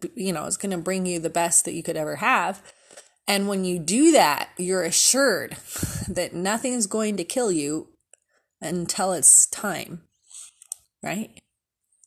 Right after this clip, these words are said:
So you're absolutely one hundred percent, you can have absolute one hundred percent peace of mind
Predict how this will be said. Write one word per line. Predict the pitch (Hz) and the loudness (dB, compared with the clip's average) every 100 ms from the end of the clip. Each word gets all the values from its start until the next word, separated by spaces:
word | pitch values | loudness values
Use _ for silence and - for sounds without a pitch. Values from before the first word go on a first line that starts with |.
| _ _ _ _ _ _ _ | _ _ _ _ _ _ _
So | - 220 | 0 2
you're | 214 208 | 2 2
absolutely | 226 247 277 - 285 262 202 226 | 2 4 6 4 4 0 2 0
one | 202 220 233 | 0 0 0
hundred | 240 233 233 | 0 -2 -2
percent, | 214 - 202 180 - _ _ _ _ _ _ _ _ _ _ _ _ _ _ _ _ _ _ _ _ _ - | 4 4 4 -2 -6 _ _ _ _ _ _ _ _ _ _ _ _ _ _ _ _ _ _ _ _ _ -6
you | 202 | -2
can | 208 | -2
have | 202 185 - - | 0 -2 -2 -2
absolute | 208 220 247 247 | 2 4 2 0
one | 208 196 | 0 0
hundred | 202 196 196 | 0 -2 -2
percent | 208 196 196 - | 0 0 0 -6
peace | - 185 185 | -2 2 2
of | 175 | 0
mind | 170 139 95 - | -2 -2 -6 -12